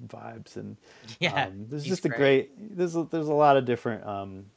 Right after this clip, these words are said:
Speaker 1: there's a good mix of energies. It was just a good, it was a good crew. We got lucky.
Speaker 2: And I think it's, you know,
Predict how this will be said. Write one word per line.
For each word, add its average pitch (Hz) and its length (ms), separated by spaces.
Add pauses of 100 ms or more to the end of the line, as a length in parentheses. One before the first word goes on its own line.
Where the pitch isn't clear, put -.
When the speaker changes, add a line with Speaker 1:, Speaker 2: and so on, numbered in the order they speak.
(360)
Speaker 1:
there's 127 120
a 131 40
good 123 340
mix 113 300
of 104 100
energies. 101 420
It 101 80
was 101 140
just 101 200
a 92 40
good, 92 340
it - 80
was 104 120
a 101 40
good 98 220
crew. 92 300 (100)
We 98 60
got 98 160
lucky. 95 260 (560)
Speaker 2:
And 170 100
I 208 60
think 233 220
it's, 165 240
you 165 100
know, 139 340